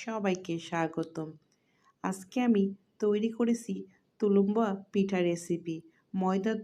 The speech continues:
তৈরি রসালো ক্রিসপি তুলুম্বা পিঠা রেসিপিটা দেখতে যতটা লোভনীয় হয়েছে, খেতেও কিন্তু ততটাই লোভনীয়। ঘরে থাকা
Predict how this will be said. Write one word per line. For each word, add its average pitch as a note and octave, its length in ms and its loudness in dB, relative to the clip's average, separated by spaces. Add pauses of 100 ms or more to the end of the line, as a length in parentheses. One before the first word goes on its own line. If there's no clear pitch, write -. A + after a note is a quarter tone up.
তৈরি G3 320 8 (320)
রসালো F#3+ 500 2 (180)
ক্রিসপি G3 520 0 (340)
তুলুম্বা G3+ 500 2
পিঠা G3+ 280 2
রেসিপিটা G#3+ 520 0 (520)
দেখতে F#3 320 2
যতটা A3 300 2 (100)
লোভনীয় A#3+ 440 2
হয়েছে, A#3 260 2 (380)
খেতেও G3+ 300 4 (100)
কিন্তু A3+ 260 0 (200)
ততটাই G3+ 500 2 (240)
লোভনীয়। E3 540 0 (4000)
ঘরে G#3 240 2 (100)
থাকা A3+ 240 2